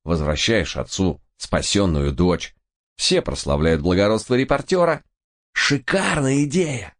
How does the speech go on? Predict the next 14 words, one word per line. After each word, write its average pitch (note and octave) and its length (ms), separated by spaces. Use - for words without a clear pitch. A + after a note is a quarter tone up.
Понятно. D2+ 680
Мэддокс F2+ 540
таки C3+ 240
спятил. - 580
Я C#2 180
сокрушенно D2+ 680
покачал C2+ 460
головой. B1+ 480
Хотя F#2 260
лично F#2+ 300
меня F#2 380
это F2 160
не F2 160
удивляет. E2 580